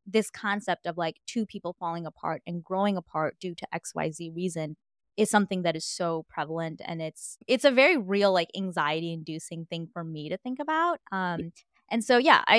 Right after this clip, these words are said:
I think with, with that being said, I'm ju-, I'm really looking forward to today's conversation with you.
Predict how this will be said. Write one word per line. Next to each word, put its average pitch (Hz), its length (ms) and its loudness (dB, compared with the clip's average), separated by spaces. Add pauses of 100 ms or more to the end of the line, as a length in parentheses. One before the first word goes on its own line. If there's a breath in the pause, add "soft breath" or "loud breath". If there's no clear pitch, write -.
I - 60 4
think 302 220 4
with, 302 180 4
with 285 100 4
that 330 160 8
being 262 120 2
said, 185 140 4
I'm 196 100 -2
ju-, 220 160 2
I'm 233 140 4
really 285 200 4
looking 262 200 2
forward 202 300 0
to 196 120 -10
today's 175 320 -4
conversation 165 600 -8
with 160 160 -12
you. 175 180 -4